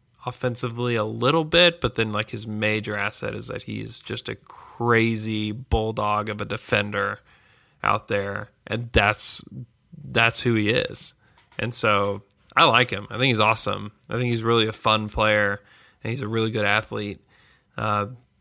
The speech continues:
but I don't know. I mean, I wouldn't, I wouldn't count on Dort playing. He could, but I wouldn't count on it just 'cause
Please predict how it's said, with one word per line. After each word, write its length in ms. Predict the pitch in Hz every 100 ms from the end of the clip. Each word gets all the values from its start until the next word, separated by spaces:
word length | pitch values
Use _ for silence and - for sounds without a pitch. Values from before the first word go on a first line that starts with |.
| _ _ _ _ -
but 280 | 110 101 - _ _ _ _ _ -
I 160 | 123
don't 160 | 113 101
know. 340 | 101 98 98 - _ -
I 80 | 110
mean, 140 | 113
I 80 | 110
wouldn't, 320 | 117 113 104 - - _ -
I 80 | 117
wouldn't 300 | 120 107 -
count 240 | 110 107
on 140 | 107
Dort 280 | 107 107 104
playing. 540 | - 101 101 98 98 107 -
He 100 | 120
could, 520 | - 120 110 107 113 - -
but 180 | 101 98
I 80 |
wouldn't 260 | 113 110 104
count 280 | - 101 101
on 140 | 98
it 180 | 104 -
just 220 | - -
'cause 400 | - 107 104 -